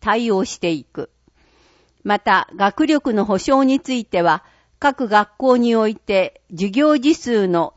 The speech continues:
調整を行ったり、指導の順序を入れ替えたりすることで、教育課程の再編成を行っているところである。具体的には、学校でしか実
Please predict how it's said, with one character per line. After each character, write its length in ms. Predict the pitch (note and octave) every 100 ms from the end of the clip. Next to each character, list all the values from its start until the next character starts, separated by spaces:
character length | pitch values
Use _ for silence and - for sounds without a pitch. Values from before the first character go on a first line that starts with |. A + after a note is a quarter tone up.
| -
調 220 | A#3+ C#4
整 300 | - B3 A#3
を 200 | A3+ G#3
行 120 | G#3+
っ 200 | G#3+ B3 - A3
た 120 | F3+
り、 220 | D#3+ - _ _ _ _ -
指 140 | A#3+ A3
導 180 | D#4 D4
の 160 | D4+
順 340 | A#3+ D4+ C4+ G#3
序 140 | G3
を 120 | F3
入 100 | F3+
れ 100 | G3+
替 240 | B3 C4 B3+
え 40 |
た 160 | C4 A#3+
り 140 | G3
す 140 | - F#3
る 120 | A3
こ 140 | G#3
と 180 | G#3+ F#3+
で、 240 | F3+ D#3+ _ _ _ _ -
教 220 | C4+ C#4+
育 260 | - C#4
課 160 | D4 C#4+
程 240 | A#3+ G#3+
の 180 | G3 F3+
再 280 | - C4 D#4+
編 240 | D4 C4+
成 300 | - G3+ F3+
を 180 | E3 D#3+
行 120 | - A#3+ A#3
っ 80 |
て 200 | - - G#3+
い 100 | G3
る 120 | G3
と 140 | G3
こ 120 | -
ろ 140 | F#3+ F3+
で 180 | D3 C3
あ 140 | B2+
る。 160 | - - _ _ _ _ _ _ _ _ _ _
具 160 | F#3+ -
体 280 | C#4 C#4
的 300 | C4 B3+ C4
に 180 | B3 B3
は、 240 | F#3+ D3 - E3
学 300 | G3 G3 -
校 200 | C#4+ D4
で 160 | D4
し 120 | - -
か 160 | G3+
実 180 | G3